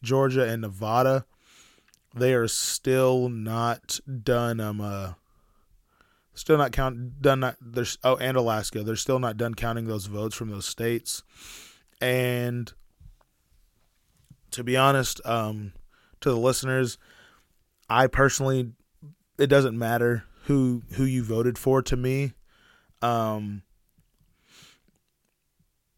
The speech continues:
you know, whoever you voted for, if you did vote,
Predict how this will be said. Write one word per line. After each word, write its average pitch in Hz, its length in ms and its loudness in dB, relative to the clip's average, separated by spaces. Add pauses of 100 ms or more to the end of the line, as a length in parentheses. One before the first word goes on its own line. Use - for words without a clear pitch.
(440)
you 135 100 -2
know, 113 360 0 (340)
whoever 131 300 6
you 120 120 2
voted 120 320 2
for, 131 600 2
if 117 220 -4
you 120 120 0
did 117 220 0
vote, 135 440 2